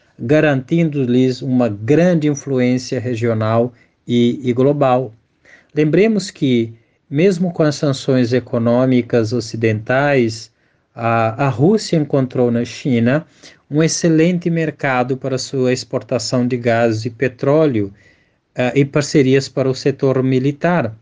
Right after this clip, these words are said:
e que estão ali em, em termos de prospecção, mas que podem resultar ali em, em grandes alívios, em grandes, eh, fontes para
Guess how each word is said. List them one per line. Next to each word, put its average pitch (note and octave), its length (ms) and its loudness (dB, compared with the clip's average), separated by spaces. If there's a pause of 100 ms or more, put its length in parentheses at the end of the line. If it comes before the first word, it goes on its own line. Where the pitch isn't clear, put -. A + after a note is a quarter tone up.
(360)
e A2+ 60 -18
que - 140 -6
estão D#3+ 440 0
ali B2 240 2
em, B2 220 0
em A#2+ 640 -6
termos A#2 400 -2
de A2+ 80 -2
prospecção, A2+ 840 -2 (440)
mas C#3 480 0
que D#3 120 -2
podem C#3 320 -2
resultar C#3+ 680 0
ali C3 240 -2
em, C#3+ 240 -4
em B2+ 720 -6
grandes D3 500 2
alívios, C3 520 0
em B2 120 -2
grandes, C#3 500 -2 (360)
eh, C3+ 160 -2
fontes B2 540 -2
para A#2 540 0